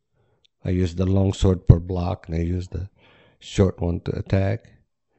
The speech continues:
And so when I was waiting for my score, and we were up on the, we were up on the, uh, on the stage,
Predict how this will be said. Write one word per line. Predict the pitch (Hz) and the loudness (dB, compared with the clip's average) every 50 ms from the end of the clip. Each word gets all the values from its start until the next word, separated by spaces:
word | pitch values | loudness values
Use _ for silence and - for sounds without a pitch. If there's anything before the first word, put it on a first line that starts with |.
| _ _ _ _ _ _ _ _ - | _ _ _ _ _ _ _ _ -6
And | 95 - | -6 -2
so | - - 104 | 2 2 4
when | 95 90 98 95 | 4 4 4 4
I | 98 101 98 | 4 2 2
was | 95 - - | 4 6 6
waiting | - 113 113 120 113 107 | 6 6 6 4 2 -2
for | - - 104 95 | -2 -2 -2 -2
my | 92 95 92 | 0 -2 -2
score, | - - - - 139 139 131 107 101 95 | -2 -6 0 4 6 6 8 6 6 4
and | 95 104 | 4 6
we | 110 117 | 6 6
were | 123 120 113 - | 6 6 4 4
up | 110 113 - - | 4 2 4 4
on | 113 107 104 | 2 4 4
the, | 104 101 101 101 - - - - - - - - _ | 2 2 2 0 -4 -10 -18 -20 -20 -20 -20 -12 _
we | - 113 | 2 2
were | 110 110 110 110 104 - - - | 4 4 4 4 2 2 0 -2
up | 117 107 - | -4 -2 0
on | 110 98 95 | -2 0 0
the, | 95 95 98 98 98 98 98 | 0 -2 -2 -2 -4 -4 -4
uh, | 98 98 87 85 85 | -6 -8 -10 -8 -2
on | - 98 95 95 | 0 2 2 2
the | 92 92 90 | 0 -2 -2
stage, | - - - - 120 117 104 - - - - - | -4 -4 -2 -2 0 0 0 -2 -6 -10 -16 -20